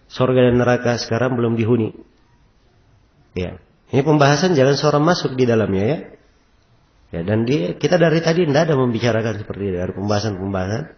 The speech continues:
yang sudah berlalu. Ada hadits-hadits yang mirip seperti itu. Sebagian ulama, ada yang saya tanyakan masalah ini, dia nggak mau menjawab. Ya, kamu banyak berzikir saja, banyak bertasbih saja.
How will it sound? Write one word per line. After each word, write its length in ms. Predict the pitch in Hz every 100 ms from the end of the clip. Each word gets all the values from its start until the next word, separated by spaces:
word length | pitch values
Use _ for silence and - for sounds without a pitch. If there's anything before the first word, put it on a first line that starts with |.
| _ _ _ _ _ -
yang 80 | 101
sudah 240 | - 113
berlalu. 400 | 98 98 92 82 - - - - _ _ _ - -
Ada 160 | 113 131
hadits-hadits 560 | 143 147 151 170 139
yang 160 | - 104
mirip 240 | 113 127
seperti 400 | 127 101 98 101
itu. 160 | 92 -
Sebagian 240 | 127 151
ulama, 640 | 180 156 139 139 - - - - - _
ada 80 | 120
yang 160 | 139
saya 160 | 147 139
tanyakan 320 | 143 143 139
masalah 320 | 135 127 113
ini, 320 | 120 151 185 - _ -
dia 120 | 165
nggak 140 | 190 160
mau 100 | 151
menjawab. 480 | 139 120 90 - - _ _ _ _ _ _ _
Ya, 160 | - 95
kamu 560 | - 117 143 170 - 110
banyak 200 | 127 123
berzikir 480 | 123 123 143 151 127
saja, 320 | 135 123 107
banyak 240 | 120 123
bertasbih 560 | 113 117 131 127 139 135
saja. 300 | 127 123 110